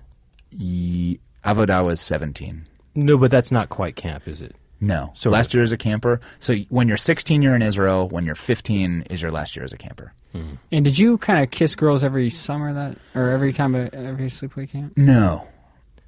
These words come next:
Speaker 1: There were some kisses, but not much until that summer where
Speaker 3: You were seventeen.
Speaker 1: Seventeen.
Speaker 3: And then you,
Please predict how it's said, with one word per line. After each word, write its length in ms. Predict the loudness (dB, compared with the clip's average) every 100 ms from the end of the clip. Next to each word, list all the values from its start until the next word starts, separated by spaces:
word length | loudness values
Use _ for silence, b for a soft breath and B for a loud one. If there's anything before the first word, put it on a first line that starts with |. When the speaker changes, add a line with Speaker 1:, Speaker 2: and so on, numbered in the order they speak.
| _
Speaker 1:
There 140 | 4
were 80 | 4
some 280 | 4 4 2
kisses, 420 | 2 0 2 -2
but 300 | -2 -2 -2 -4 -2
not 180 | 0
much 280 | 2 0 0
until 520 | -2 0 2 4 2
that 240 | 2 -2 -2
summer 340 | -2 0 -2
where 380 | -2 -2 -4 -6 -2
Speaker 3:
You 120 | 0
were 60 | 0
seventeen. 580 | -2 -4 -6 -8 -10 -14
Speaker 1:
Seventeen. 640 | -8 -6 -6 -10 -12 -12 -14 -2
Speaker 3:
And 140 | 2
then 160 | 4 6
you, 380 | 6 6 4